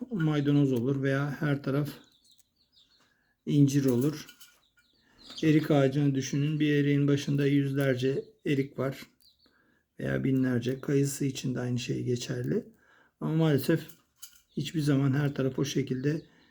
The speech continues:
erik, kayısılarla dolu olmuyor. Aynı şekilde maydanoz için de geçerli. Ee, uygun yer, e, hava şartlarında ve ortamda bekletip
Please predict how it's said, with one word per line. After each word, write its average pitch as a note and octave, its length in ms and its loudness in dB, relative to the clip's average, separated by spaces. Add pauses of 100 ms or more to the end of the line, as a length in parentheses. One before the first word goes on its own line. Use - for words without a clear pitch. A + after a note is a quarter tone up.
(300)
erik, C3+ 280 0
kayısılarla C3+ 1700 -4
dolu C3+ 240 0
olmuyor. C#3+ 520 2 (120)
Aynı D3 240 -2
şekilde C#3 380 -2
maydanoz C#3+ 520 2
için B2+ 220 -4
de B2 80 0
geçerli. B2+ 600 -2 (1200)
Ee, C3 300 -2
uygun E3 340 6
yer, D#3 440 2
e, C#3+ 260 0
hava D3 300 2
şartlarında C#3 640 0
ve C3+ 60 -2
ortamda D#3+ 600 2
bekletip D#3+ 540 2